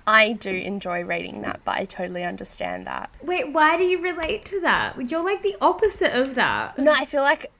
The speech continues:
Speaker 1: I don't know, I just feel like <laughs> as a female, I just feel like a bit of a mess. Maybe that's why I related to her. She doesn't really have an anchor right now, and that's what I kind of feel
Speaker 2: Yeah.
Speaker 1: like. If,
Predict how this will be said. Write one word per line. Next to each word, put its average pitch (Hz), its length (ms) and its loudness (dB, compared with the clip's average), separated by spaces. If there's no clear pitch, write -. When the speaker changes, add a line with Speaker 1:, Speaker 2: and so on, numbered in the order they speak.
Speaker 1:
I 247 100 -10
don't 285 120 2
know, 294 140 2
I 208 140 2
just 240 220 -8
feel 214 140 -8
like 226 220 2
<laughs> - 40 -4
as 254 240 4
a 262 60 -2
female, 269 1080 0
I 196 60 -2
just 233 180 -4
feel 208 200 -4
like 214 220 0
a 208 60 -6
bit 196 180 -6
of 190 120 -8
a 180 100 -2
mess. 180 600 -2
Maybe 190 300 -4
that's 202 240 0
why 190 120 -2
I 190 40 0
related 175 460 -2
to - 80 -14
her. 190 240 -6
She - 160 -12
doesn't 180 260 -6
really - 180 -8
have 185 160 -6
an 180 140 -8
anchor 175 420 -6
right - 260 -4
now, - 260 -8
and - 120 -8
that's - 220 -10
what - 120 -6
I 170 140 -6
kind 233 260 -6
of 220 60 0
feel 208 100 -2
Speaker 2:
Yeah. 170 520 0
Speaker 1:
like. 214 100 -6
If, - 220 -16